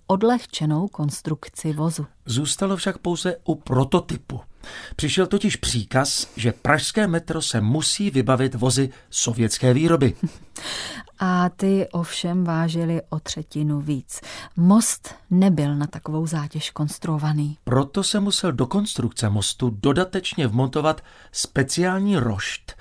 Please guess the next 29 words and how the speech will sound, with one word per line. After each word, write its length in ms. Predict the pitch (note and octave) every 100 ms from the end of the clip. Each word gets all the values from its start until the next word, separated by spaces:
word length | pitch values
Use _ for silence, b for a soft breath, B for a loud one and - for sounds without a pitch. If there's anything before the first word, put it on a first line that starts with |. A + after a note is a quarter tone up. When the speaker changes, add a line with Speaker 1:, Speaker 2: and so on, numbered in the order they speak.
| B B B
Speaker 2:
který 280 | C#3+ C3+
přináší 520 | B2 F3+ F#3 F#3 - B2
zátěž 540 | A#2+ A#2+ A#2+ D#3 - -
ze 220 | G#2+ C3+
dna 140 | A#2+
dutiny 500 | G#2 B2 E3+ E3+ F3+
na 180 | - C3
její 380 | G2 C3+ D#3 D#3+
boční 340 | C#3 A#2+ C#3 D3
stěny. 360 | - A2 G2 - - B B B -
Speaker 1:
Tento 320 | G3 F#3+ E3
rošt 420 | F3+ G#3+ - -
vážil 480 | E3 D#3+ D#3+ D#3+ D3+
osm 280 | - - G3
set 340 | F3+ G3 F3+ E3+
dvacet 500 | D3+ D#3+ - F3 D3+
dva 220 | D3 C#3+ -
tun, 240 | F#3+ B3+ E4 B B B B
ale 180 | G#3 G3+
most 260 | G3+ F#3 C#3
ho 160 | D3
unesl 720 | - F#3 F#3+ G3 - - C#4+ D4+ _ -
a 120 | D#3+ D#3+
mohlo 400 | D#3+ D3 F3+ G3
jím 260 | G#3 A#3+
v 40 | G3+
roce 340 | D#3+ - E3
sedmdesát 640 | - D#3 D3 C#3+ C#3 C#3+ -
čtyři 400 | - A3 A#3